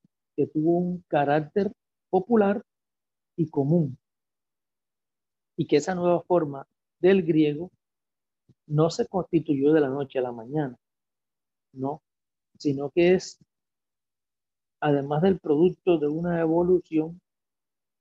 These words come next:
en el periodo señalado. Entonces, el koiné o la koiné, como algunos le llaman,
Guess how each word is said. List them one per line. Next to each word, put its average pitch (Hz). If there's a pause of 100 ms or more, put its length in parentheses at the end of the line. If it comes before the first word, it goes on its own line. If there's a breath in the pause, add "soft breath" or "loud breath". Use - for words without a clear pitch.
(200)
en 143
el 135
periodo 143
señalado. 139 (1200)
Entonces, -
el 190
koiné 156
o 139
la 131
koiné, 143 (180)
como 117
algunos 135
le 151
llaman, 139